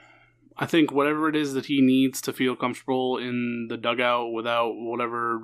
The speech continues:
video junk he had before, there, they'll, will be figured out.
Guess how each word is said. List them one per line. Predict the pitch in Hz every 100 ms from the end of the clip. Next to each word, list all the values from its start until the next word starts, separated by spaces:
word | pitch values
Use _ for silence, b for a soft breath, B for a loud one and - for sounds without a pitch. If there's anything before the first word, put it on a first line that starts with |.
| 113
video | 117 117 117 117 117 113 113 - -
junk | - 120 120
he | - 127
had | 117 117 113
before, | 131 120 117 117 117 - - _ _ _ _ -
there, | 123 117 113 117
they'll, | 113 113 110 _
will | 127 123 120
be | 113
figured | - 117 113 107
out. | 117 -